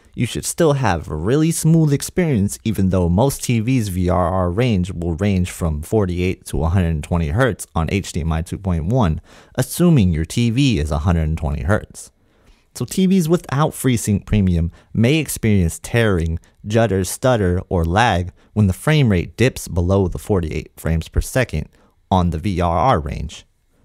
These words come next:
Now that is not to say it'll be any worse than the previous times you tried to play a sub sixty frames per second title. You will likely get no more jutter, stutter, or dropped frames than you're used to. You just be missing out on a much smoother experience.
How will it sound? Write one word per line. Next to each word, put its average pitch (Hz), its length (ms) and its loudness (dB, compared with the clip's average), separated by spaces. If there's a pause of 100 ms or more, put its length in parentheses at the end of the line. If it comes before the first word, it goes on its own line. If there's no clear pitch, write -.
(420)
Now 123 180 4
that 156 180 4
is 165 120 4
not 143 220 4
to 117 60 -2
say 104 480 2 (200)
it'll 110 160 2
be 104 220 -4
any 139 220 6
worse 107 360 2
than 90 260 0
the 82 60 -2
previous 113 440 0
times 92 360 0
you 85 60 -6
tried 90 200 0
to 85 60 -6
play 95 200 -2
a 85 80 0
sub 90 340 -2
sixty - 380 -6
frames 76 300 -4
per 80 100 -6
second - 360 -8
title. - 440 -4 (480)
You 107 100 -2
will 110 80 2
likely 113 320 0
get 104 220 0
no 117 240 4
more 160 300 4
jutter, 113 520 2
stutter, 101 500 0
or 95 200 0
dropped 85 380 -2
frames 85 400 0
than 80 160 -2
you're 82 140 -2
used 107 380 -2
to. 80 260 -6 (580)
You 131 100 -4
just 143 220 0
be 135 120 2
missing 101 460 4
out 85 220 0
on 92 120 2
a 92 60 2
much 78 300 -2
smoother 78 520 -4
experience. - 800 -2